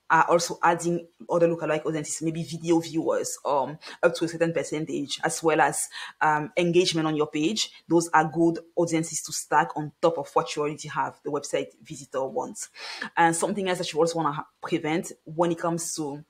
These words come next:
preparing for lookalike, for when it comes to mitigating the effect of Facebook of the I O S fourteen is, uh, play with different, um, conversion campaign, play,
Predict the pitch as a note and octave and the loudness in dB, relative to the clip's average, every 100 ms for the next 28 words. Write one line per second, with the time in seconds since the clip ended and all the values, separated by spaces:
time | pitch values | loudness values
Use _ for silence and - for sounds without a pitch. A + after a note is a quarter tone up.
0 | _ _ _ _ _ _ - - F#3+ F3 | _ _ _ _ _ _ -10 -6 0 4
1 | E3+ E3+ E3 D#3+ D#3+ D#3 D#3 E3 - D3 | 4 4 4 2 2 2 2 0 -2 0
2 | D3 C#3+ - - - - F#3+ G3 F#3+ F#3 | 0 -2 -8 -14 -16 0 4 4 2 0
3 | F3 - _ _ _ _ _ _ _ _ | -2 -6 _ _ _ _ _ _ _ _
4 | _ G#3 G3 - G3 - F#3 D#3 E3+ E3+ | _ 0 2 2 2 4 6 4 4 0
5 | E3 E3 F#3 E3 D#3+ E3 - - - E3 | 0 0 0 -2 -2 -6 -6 -4 2 2
6 | E3 - E3 G3+ G3 F3 - - - - | 2 0 0 0 -4 -4 -6 -12 -14 -14
7 | - E3+ D#3+ D#3+ - - - G#3 A3+ G#3 | 0 4 6 4 0 -10 0 4 4 4
8 | G3 - G3 F#3 - - - E3 D#3 - | -2 -4 -4 -4 -8 -10 -4 -2 -2 -4
9 | - F#3+ E3+ F3+ F3+ F3+ E3+ D#3+ D#3 - | -2 0 4 6 6 6 0 -2 -6 -2
10 | A3 | 2